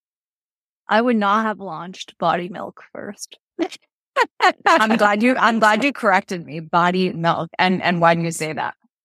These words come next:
Speaker 1: Because the way I had formulated it, it was really just an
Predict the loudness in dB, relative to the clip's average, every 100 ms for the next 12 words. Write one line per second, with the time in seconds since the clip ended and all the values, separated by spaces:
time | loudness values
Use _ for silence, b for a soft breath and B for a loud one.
0 | _ _ _ _ _ _ _ _ _ _
1 | -12 -10 -6 -6 -2 -2 2 4 6 6
2 | 2 0 -2 0 2 2 2 2 -2 -2
3 | -2 -2 -2 -2 -2 -4 -4 2 4 4
4 | 0 2 0 0 -12